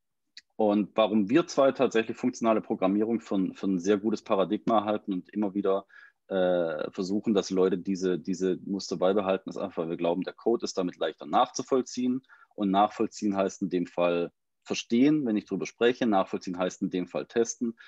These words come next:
Das sind einfach verschiedene Dimensionen, wie's, wie's leichter ist, mit diesem Code zu arbeiten. Ähm, es sind, es sind Teile besser wiederverwendbar,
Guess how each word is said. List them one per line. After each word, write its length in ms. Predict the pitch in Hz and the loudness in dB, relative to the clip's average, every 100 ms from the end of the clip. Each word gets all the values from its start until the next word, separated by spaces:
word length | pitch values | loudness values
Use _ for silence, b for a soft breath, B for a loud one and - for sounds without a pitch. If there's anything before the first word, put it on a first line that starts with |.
| B | B
Das 120 | - | -8
sind 80 | 82 | -6
einfach 160 | 95 95 | -6 -8
verschiedene 440 | - - 131 131 | -8 0 2 4
Dimensionen, 560 | 110 104 87 95 107 92 | 4 2 2 0 2 0
wie's, 220 | 87 - | -4 -8
wie's 200 | 95 - | -10 -4
leichter 360 | 90 92 107 117 | 2 2 2 -4
ist, 100 | - | -4
mit 120 | 87 | -6
diesem 200 | 87 92 | -6 -6
Code 260 | - 92 | -2 -4
zu 200 | - - | -2 -4
arbeiten. 540 | - 101 123 127 151 147 _ _ _ _ _ b b b _ - | 0 2 2 2 -2 -6 _ _ _ _ _ b b b _ 0
Ähm, 680 | 107 101 98 98 95 92 - - | 4 4 2 0 -4 -6 -12 -14
es 160 | 104 | -8
sind, 240 | 110 104 - | -2 -2 -4
es 160 | - | -6
sind 400 | 110 104 98 - _ - | 0 0 -2 -8 _ -14
Teile 320 | - 101 107 101 | 0 2 4 2
besser 360 | 107 - 92 | 0 -2 -6
wiederverwendbar, 1000 | 110 135 - 135 135 139 - 139 143 151 | -2 -2 -2 0 2 0 2 2 2 -4